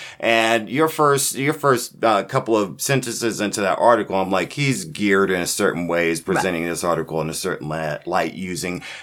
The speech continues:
Speaker 1: Channing Tatum as a stripper." Now, albeit, I love the fact that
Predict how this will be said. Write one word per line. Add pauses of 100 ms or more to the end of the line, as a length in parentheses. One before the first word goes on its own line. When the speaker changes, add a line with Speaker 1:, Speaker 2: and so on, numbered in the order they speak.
Speaker 1:
Channing
Tatum
as
a
stripper."
Now, (100)
albeit,
I
love
the
fact
that